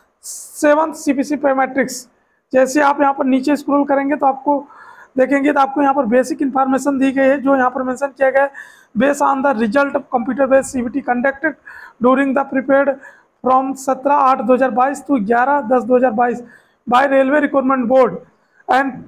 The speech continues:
Physical Efficiency Test पीटी इक-, इकतीस एक दो हज़ार तेईस से छः दो हज़ार तेईस for non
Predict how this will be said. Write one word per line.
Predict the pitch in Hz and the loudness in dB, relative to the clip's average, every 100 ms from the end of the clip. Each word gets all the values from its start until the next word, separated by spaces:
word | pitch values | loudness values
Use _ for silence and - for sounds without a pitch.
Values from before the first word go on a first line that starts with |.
| - 254 | -2 0
Physical | 262 269 311 | 0 0 -2
Efficiency | 294 277 269 294 - _ _ | 0 -4 -2 -6 -6 _ _
Test | 285 240 - - _ - _ | 0 0 -4 -18 _ -20 _
पीटी | 262 269 285 226 165 - _ _ _ | 2 4 2 2 -2 -14 _ _ _
इक-, | 262 254 - 392 | -4 -4 -2 -2
इकतीस | 381 - 269 262 285 311 330 453 | -2 -2 -2 0 2 4 2 0
एक | 269 285 254 | 0 2 0
दो | |
हज़ार | 262 277 | 0 0
तेईस | 277 294 294 | 0 -2 0
से | 302 | -2
छः | 302 - 285 294 | -2 -2 2 2
दो | 262 262 | 2 2
हज़ार | 262 277 | 2 -2
तेईस | 277 277 262 - - - _ _ | -2 0 0 -2 -14 -20 _ _
for | - 233 | 2 2
non | 247 269 320 | 2 2 2